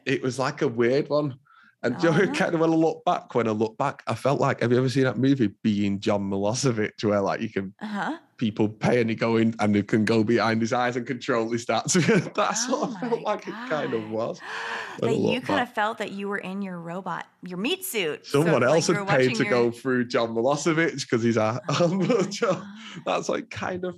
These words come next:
Speaker 1: it just felt weird, like
Speaker 2: Your consciousness left your
Speaker 1: was
Speaker 2: body,
Speaker 1: out
Speaker 2: so
Speaker 1: of my body the whole
Speaker 2: Uh.
Speaker 1: time. It was weird.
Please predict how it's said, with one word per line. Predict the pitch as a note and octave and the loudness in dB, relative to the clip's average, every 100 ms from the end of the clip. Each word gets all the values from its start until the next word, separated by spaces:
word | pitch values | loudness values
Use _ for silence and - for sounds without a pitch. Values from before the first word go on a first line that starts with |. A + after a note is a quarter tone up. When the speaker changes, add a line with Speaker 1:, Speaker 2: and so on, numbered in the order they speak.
| - | -8
Speaker 1:
it | E3 | -6
just | G3 G3+ - | -4 -6 -4
felt | F#3+ F#3+ - | 0 0 -2
weird, | B2 A#2 C#3 E3+ | -6 0 2 2
like | C3+ A#2+ | 0 -2
Speaker 2:
Your | G3 | -4
consciousness | F#3 - G3 G#3+ A#3+ - A#3 A3 | -14 -8 -8 -8 -10 -12 -12 -12
left | G3+ F#3 - | -10 -10 -10
your | F#3 | -2
Speaker 1:
was | A#2 | -2
Speaker 2:
body, | D#3 D#3+ | -2 -4
Speaker 1:
out | B2 A#2 | -2 0
Speaker 2:
so | G#2+ | -2
Speaker 1:
of | G#2+ | -2
my | A2 | -2
body | A2 A2+ A2+ G2+ | 0 -2 -2 -4
the | F2+ A2 | -4 -4
whole | C#3 D3 | -2 -2
Speaker 2:
Uh. | - | -4
Speaker 1:
time. | C3 C3 D3 D#3 - | -8 -6 -6 -8 -8
It | A#2 | -8
was | A2 G#2+ | -8 -8
weird. | G2+ G#2 A2+ C3 B2+ | -6 -4 -2 -4 -8